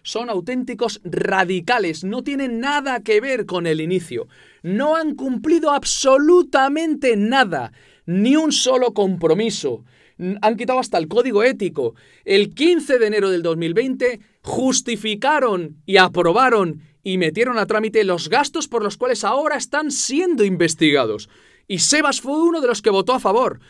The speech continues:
Eso es lo que le da rabia, eso es lo que le molesta, por eso ha entrado de manera injuriosa, de manera, eh, eh, perdiendo los papeles en este canal de YouTube para intentar haceros ver a todos de que no, de que es que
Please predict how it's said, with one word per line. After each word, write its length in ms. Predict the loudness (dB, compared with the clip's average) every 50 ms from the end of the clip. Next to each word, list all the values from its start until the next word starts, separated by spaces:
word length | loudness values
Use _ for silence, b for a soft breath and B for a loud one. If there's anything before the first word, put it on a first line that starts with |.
| b b b b b
Eso 300 | -4 0 2 2 2 2
es 60 | 2
lo 120 | 0 0
que 100 | 0 0
le 100 | -2 -2 -2
da 120 | -2 -4
rabia, 440 | -2 -2 -2 -2 -2 -6 -8 -10 -8 -6
eso 320 | -4 -4 -4 -4 -4 -4
es 100 | -4 -4
lo 160 | -4 -6 -4
que 100 | -4 -4
le 140 | -4 -4 -4
molesta, 480 | -4 -4 -2 -2 -2 -2 -2 -4 -6 -6
por 140 | -4 -6 -6
eso 140 | -6 -6
ha 40 | -6
entrado 560 | -6 -6 -2 -2 0 2 2 2 0 0 -4 -6 B B B
de 160 | 0 0 0
manera 440 | 0 0 -2 -2 -2 0 -2 -2 -4 B B B B
injuriosa, 800 | -4 -4 -4 -2 -2 -4 -2 0 0 0 0 -2 -4 -2 -2 0
de 100 | 0 0
manera, 420 | -2 -4 -4 -2 -2 -2 -2 -4 -6 _ _ _ _ _ _ _ _ _ _ -8
eh, 200 | -4 -2 -2 -2 -4
eh, 80 | -6 -8 -10 _ -6
perdiendo 320 | -4 0 2 2 2 2
los 140 | -2 -2 -2
papeles 560 | -4 -4 -2 0 -2 0 0 -2 -4 -6 b b b b b b
en 120 | -6 -4 -4
este 180 | -2 -4 -4
canal 220 | -6 -6 -6 -4 -4
de 100 | -2 -2
YouTube 280 | -2 -4 -6 -8 -10 B B B B
para 240 | B 0 0 0 0
intentar 500 | -2 0 -2 -2 -2 -2 -2 -2 -2 -2
haceros 460 | -2 -2 -2 -2 -2 0 -2 -4 -2
ver 220 | -2 -2 -2 -2 -2
a 120 | -6 -4
todos 380 | -2 0 0 0 0 -2 -4 -6 b b b b
de 160 | 0 0 0
que 100 | 0 0
no, 300 | 0 0 0 0 0 -4
de 120 | -6 -8 -6
que 80 | -6
es 120 | -6 -4 0
que 240 | 2 2 2 2